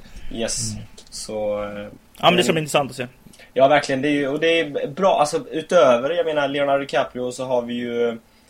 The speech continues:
Speaker 1: eh, Carey Mulligan har vi också, som Daisy Buchanan. Och... Eh, som vi, som vi snackade om lite om castingen, att det var, stod mellan Luke Evans typ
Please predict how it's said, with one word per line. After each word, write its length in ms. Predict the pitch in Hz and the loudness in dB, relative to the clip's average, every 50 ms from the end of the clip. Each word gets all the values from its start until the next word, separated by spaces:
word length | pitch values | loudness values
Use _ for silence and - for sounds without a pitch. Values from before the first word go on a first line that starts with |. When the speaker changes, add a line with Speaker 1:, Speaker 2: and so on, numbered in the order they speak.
| _ - | _ -20
Speaker 1:
eh, 100 | 127 117 | -18 -14
Carey 360 | - - 170 143 151 156 170 | -6 0 0 2 2 0 -2
Mulligan 520 | 180 160 135 113 104 101 107 117 135 160 170 | -2 -2 -2 -2 -4 -6 -4 -4 -4 -2 0
har 120 | 160 151 | -2 -2
vi 100 | 151 160 | 0 -2
också, 320 | 139 - - 143 135 - 143 | -4 -4 -4 -8 -8 -8 -10
som 440 | - - - 139 135 131 127 123 123 | -12 -8 -4 -4 -2 -2 -4 -4 -4
Daisy 300 | 143 143 135 120 - 123 | -4 -6 -6 -6 -8 -8
Buchanan. 560 | 127 135 123 - - 131 120 120 120 127 131 | -8 -8 -8 -4 -2 -2 -2 -2 -2 -4 -2
Och... 360 | 127 123 123 127 127 123 - _ - - - - - - | 0 0 2 2 2 0 -2 _ -20 -20 -20 -20 -20 -14
Eh, 260 | - 107 120 120 120 | -8 -4 0 0 0
som 160 | 120 - 135 139 | -2 -2 -6 -6
vi, 60 | 135 | -6
som 300 | 135 - - - 151 139 | -8 -10 -12 -8 -8 -6
vi 60 | 135 | -6
snackade 300 | 131 - 147 139 - 127 | -4 -4 -4 -2 0 -2
om 80 | 123 131 | -2 -2
lite 200 | 135 135 - 131 | -2 -2 0 -2
om 100 | 123 120 | -2 -2
castingen, 920 | - - 180 139 117 110 - - - 113 113 120 127 131 139 139 131 123 - - | -4 -4 -2 -2 -2 -2 -4 -6 -10 -8 -6 -6 -4 -4 -6 -6 -8 -10 -10 -6
att 340 | 117 120 - - _ - 120 117 113 | -8 -8 -8 -10 _ -14 -12 -10 -6
det 100 | 120 120 | -6 -2
var, 320 | 120 123 120 120 120 120 | 0 2 2 2 2 0
stod 300 | 117 - - 143 127 113 | -2 -6 -8 -6 -6 -6
mellan 360 | 120 120 117 117 117 117 120 | -4 -4 -4 -2 -4 -4 -4
Luke 260 | 120 127 123 - 143 139 | -4 -6 -6 -4 0 0
Evans 400 | 131 120 113 101 113 117 120 - | 0 0 0 -4 -8 -8 -8 -10
typ 260 | - 139 123 117 113 | -10 -8 -8 -8 -10